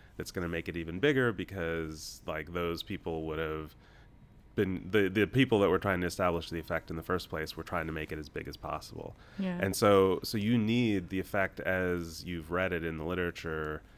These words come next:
Speaker 1: to be, you know, a, of a good size and about what it said it is, so that your moderator can reverse it or, or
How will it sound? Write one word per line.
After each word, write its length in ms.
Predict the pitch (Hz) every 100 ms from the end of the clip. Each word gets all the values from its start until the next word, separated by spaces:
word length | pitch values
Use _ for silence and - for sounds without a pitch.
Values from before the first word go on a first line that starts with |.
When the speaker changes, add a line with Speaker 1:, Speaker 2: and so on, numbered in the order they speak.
| - - -
Speaker 1:
to 140 | 92
be, 800 | 80 85 82 82 80 80 80 80 - -
you 140 | 90 80
know, 200 | 73 - - - -
a, 180 | 92 90 -
of 160 | 101 95
a 40 |
good 260 | 90 95 87
size 440 | 101 90 90 90
and 80 | 87
about 300 | 82 85 78
what 100 | 85
it 180 | 80 -
said 200 | 98 92
it 100 | 82
is, 220 | 80 78
so 100 | 87
that 140 | 82
your 100 | -
moderator 600 | 85 82 85 85 80 80 80
can 260 | - 80
reverse 420 | 80 82 92 87
it 240 | 92 85 82
or, 600 | 80 78 78 76 73 -
or 480 | 82 76 76 73